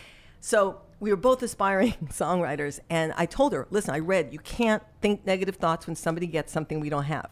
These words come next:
So every time, if that happens, we had this little ritual. I'd come into the house and I'd go, "Did you hear that, you know, whatever, Joe Smith just got a publishing deal?" And then whoever told the thing, the other person would go,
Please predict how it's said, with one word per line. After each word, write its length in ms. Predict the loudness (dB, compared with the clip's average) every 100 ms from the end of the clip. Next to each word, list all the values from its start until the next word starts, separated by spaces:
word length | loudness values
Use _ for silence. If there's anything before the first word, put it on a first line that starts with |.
| -16 -20 -14
So 220 | -6 -6 4
every 300 | 4 4 0
time, 420 | 0 0 0 -2 -6 -12
if 100 | -8
that 160 | -4 -2
happens, 680 | 0 0 2 0 0 -4 -10 -18 -10
we 100 | -6
had 140 | -4 -6
this 120 | -4
little 140 | -4
ritual. 480 | -4 -6 -6 -10 -14 -14 -10
I'd 160 | -4
come 220 | 2 2 4
into 200 | 0 0
the 120 | 0
house 260 | 0 -2 -2
and 40 |
I'd 120 | -4
go, 180 | -2 -6 -6 -10
"Did 160 | -6 -4
you 140 | -4
hear 360 | -2 0 0 2
that, 280 | 0 -2 -4
you 120 | -6
know, 180 | -6 -8
whatever, 400 | -6 -6 -6 -12
Joe 320 | -8 0 2 2
Smith 400 | -2 0 0 -2 -8 _
just 240 | -4 -4 2
got 240 | 4 2
a 60 | -2
publishing 480 | 0 0 0 2 0
deal?" 360 | 2 -2 -4 -8 -18 -10
And 120 | -4 0
then 180 | 0
whoever 380 | 2 2 4 2
told 240 | 2 -2 -2
the 80 |
thing, 240 | -6 -6 -6
the 100 | -4
other 140 | -4 -2
person 240 | -2 -2
would 40 | -4
go, 180 | -4